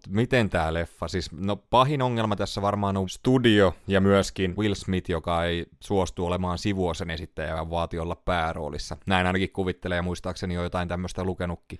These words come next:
Ja miten se Jared Leto sysättiin sivuun ja miten huono se Jokeri oli. Miettii, että Heath Ledgerin jälkeen on aika isot saappaat täytettäväksi,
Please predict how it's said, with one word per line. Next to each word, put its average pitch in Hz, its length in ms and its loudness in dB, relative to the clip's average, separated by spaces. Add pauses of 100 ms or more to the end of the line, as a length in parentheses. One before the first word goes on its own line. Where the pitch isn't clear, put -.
(140)
Ja 82 340 2
miten 95 280 -2
se 95 80 -2
Jared 98 380 4
Leto 101 440 0
sysättiin 92 560 -4
sivuun 104 380 2
ja 90 60 2
miten 104 420 2
huono 110 360 2
se - 120 -2
Jokeri 90 500 2
oli. 85 320 -4 (100)
Miettii, 117 440 2
että 104 240 0
Heath 113 260 0
Ledgerin 101 440 0
jälkeen 90 360 -2
on 92 100 -4
aika 104 340 2
isot 90 280 -6
saappaat 87 540 -2
täytettäväksi, 101 800 -2